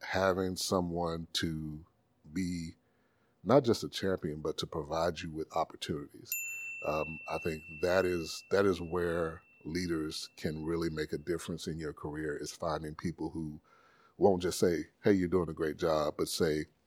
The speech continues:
"Hey, there's a presentation that you can take part in," or, um, "There's this, you know, program that we're, that we're doing.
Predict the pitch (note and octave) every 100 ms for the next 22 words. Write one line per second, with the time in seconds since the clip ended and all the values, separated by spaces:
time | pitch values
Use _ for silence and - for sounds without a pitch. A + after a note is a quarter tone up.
0 | _ - F2 F#2+ F2+ F2 - F2 D#2+ -
1 | E2+ - D#2 - E2+ D#2 D2+ D#2 - F2
2 | D2+ D2+ D3 - - D#3 D#3+ D3+ - _
3 | - _ _ D2+ D2+ D2 D2 - F#2+ E2
4 | F2 F2 - - _ - D#2+ D#2 D2+ -
5 | - G2+ F#2 F2 D#2+ D#2+ - F2 D#2+ -
6 | - E2+ D#2 D#2 E2 D#2 D2+